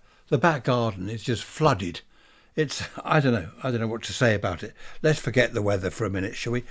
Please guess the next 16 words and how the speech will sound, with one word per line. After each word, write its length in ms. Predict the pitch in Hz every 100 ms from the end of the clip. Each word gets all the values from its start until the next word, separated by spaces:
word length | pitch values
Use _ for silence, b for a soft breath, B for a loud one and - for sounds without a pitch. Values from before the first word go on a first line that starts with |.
| B -
Hello 340 | 156 175 165
to 180 | 156 160
Mary 680 | 139 160 185 165 101 80 - - - b b b b
from 300 | - 156 143
North 300 | 156 151 -
Carolina. 840 | - 160 165 165 190 190 117 92 - b b b b b b
Lovely 380 | 160 170 175 160
to 160 | - 139
hear 240 | 135 131
from 260 | - 113 92
you. 220 | 120 151 b b b -
Thank 280 | - 156 -
you 80 |
for 120 | 131 135
your 240 | 131 131
email. 560 | 131 113 98 101 147